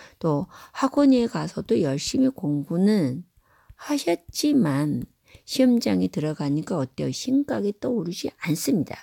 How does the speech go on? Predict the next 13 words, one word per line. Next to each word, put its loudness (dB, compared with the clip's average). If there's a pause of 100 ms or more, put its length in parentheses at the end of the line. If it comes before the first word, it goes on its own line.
(120)
그게 -4
특히 -4
우리 -2
주부님들을, -2 (520)
예, 0
꼭 -6
아셔야 -4
될 -10
분이에요. -20 (420)
특히 2 (160)
우리는 6
학생이 -4
아니에요. -2